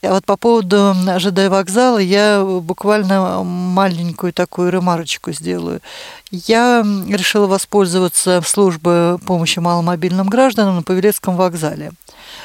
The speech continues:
Я позвонила по, м, общему телефону, по которому можно заказать сопровождение на любой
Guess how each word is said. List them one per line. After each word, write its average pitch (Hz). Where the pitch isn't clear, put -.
Я 226
позвонила 190
по, 170
м, 170
общему 170
телефону, 240
по 190
которому 202
можно 196
заказать 185
сопровождение 180
на 202
любой 165